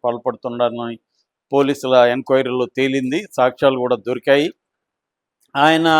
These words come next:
ఆశ్రమం మీద అటాక్ చేసినప్పుడు, పోలీసులు రైడ్ చేసినప్పుడు వాళ్ళ సెర్చ్లో, ఆ, సీడీలు, కొన్ని పోర్న్ సీడీలు దొరికాయి, పిక్చర్స్ దొరికాయి, ఆ, కొన్ని,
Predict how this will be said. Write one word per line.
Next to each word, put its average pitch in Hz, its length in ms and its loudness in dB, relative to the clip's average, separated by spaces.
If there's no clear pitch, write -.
ఆశ్రమం 175 340 2
మీద 170 180 2
అటాక్ 156 380 4
చేసినప్పుడు, 147 420 -4
పోలీసులు 139 440 -4
రైడ్ 131 280 0
చేసినప్పుడు 135 580 -4
వాళ్ళ 143 460 6
సెర్చ్లో, 160 760 0
ఆ, 127 480 4
సీడీలు, 175 640 2
కొన్ని 143 520 -2
పోర్న్ 180 500 2
సీడీలు 151 420 0
దొరికాయి, 147 560 2
పిక్చర్స్ 151 480 2
దొరికాయి, 147 600 2
ఆ, 127 140 4
కొన్ని, 151 580 -2